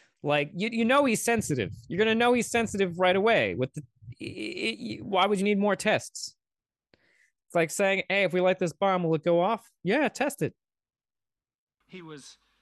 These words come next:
Speaker 2: the crew would stretch out about a quarter of a mile across the
Speaker 1: Jordan Peterson is unironically what, what causes school shootings, is what I'm hearing here.
Speaker 2: line as we were working on the track.
Speaker 1: I'm sorry, that's actually not fair.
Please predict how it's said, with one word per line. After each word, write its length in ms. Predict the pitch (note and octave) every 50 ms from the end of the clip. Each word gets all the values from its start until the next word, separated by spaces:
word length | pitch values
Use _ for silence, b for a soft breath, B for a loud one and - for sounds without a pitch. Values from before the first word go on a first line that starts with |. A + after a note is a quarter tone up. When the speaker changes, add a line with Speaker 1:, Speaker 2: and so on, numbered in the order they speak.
| _ _
Speaker 2:
the 80 | B2+
crew 240 | - - A#3+ B3 A3+
would 140 | F#3+ E3 D3
stretch 400 | - - - G3 F#3+ F#3 E3+ -
out 140 | F3+ E3+ E3
about 200 | D#3 C#3+ D#3+ D3+
a 40 | D3
quarter 300 | - - F#3+ F3+ F3 E3
of 80 | D3
a 60 | D#3 D#3
mile 420 | D#3 E3 F3 F3 E3+ D#3+ D#3 D#3 - _ _ _ -
across 400 | - - - F3 E3 D3 - -
the 200 | _ D#3 C#3+ - _ _ _ _ _ _ _ _ _ - - _ b b b b b b b _ _ _ -
Speaker 1:
Jordan 200 | F3+ F#3+ E3+ C#3
Peterson 380 | - D#3 C3+ B2 - - B2+
is 160 | A2+ A2 - - -
unironically 760 | B2+ B2+ B2 A#2 A2 G#2+ A2+ A2 A2+ A2 G#2 G2+ - G#2+ G#2 G2
what, 280 | G#2 G2+ F#2 G2 G2 - _ _ _ _
what 320 | - G#2+ G#2+ A2 G#2 -
causes 360 | - - A2+ G2 F#2+ G2+ F#2 -
school 240 | - - G#2 F#2+
shootings, 360 | F#2 - - G#2 F2+ F2 F2+ F#2
is 140 | F2+ -
what 80 | - F#2+
I'm 100 | F2+ F2
hearing 260 | F#2+ F#2+ F2 E2+ F2
here. 220 | F2+ E2+ D#2 F#2+ - -
Speaker 2:
line 520 | D3+ D#3+ E3 F3 F3 E3+ E3 E3 D#3+ D#3+ C#3+ C#3 D3+ -
as 120 | E3 D3+ D3
we 100 | F3 E3
were 120 | D#3 D#3
working 320 | D#3 E3+ F3+ D#3+ - F3+ D3+
on 140 | D3 D3 D3+
the 80 | C#3
track. 260 | - - G3 G3 E3+ E3 - _
Speaker 1:
I'm 80 | D#3+ D3+
sorry, 140 | D#3 D3+ C3
that's 120 | C#3 C#3
actually 200 | E3 C#3+ - C3+
not 140 | A#2+ G#2+ F#2+
fair. 280 | - - F2 C#2 -